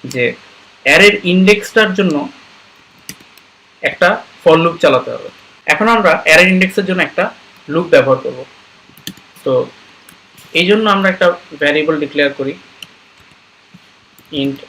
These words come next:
i, for int, for i equal to zero, i less than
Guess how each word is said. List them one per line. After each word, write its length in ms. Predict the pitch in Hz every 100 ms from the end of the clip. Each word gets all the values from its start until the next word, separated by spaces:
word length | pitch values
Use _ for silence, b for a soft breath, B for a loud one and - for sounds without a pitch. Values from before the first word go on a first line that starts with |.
| -
i, 240 | 131 139 - - - _ - - - - - - - _ _ _ _ _ -
for 200 | 135 151 - - - - - _ - -
int, 320 | 143 151 160 - - - - - _
for 160 | - 151 156
i 220 | 139 147
equal 220 | 147 160 151 185
to 60 | 220 - - _ _ _ _ _ _ _ _ _ _ _ - _ _ _ _ _ _ _ _ - 139
zero, 300 | 139 135 156 185 - - - _ _ _ _ _ _ _ _ _ _ _ _ _ -
i 220 | 147 143 185 - - - - _ _ _ _ _ _ _ _ _ _ _ _ _ -
less 260 | 135 135 -
than 160 | 139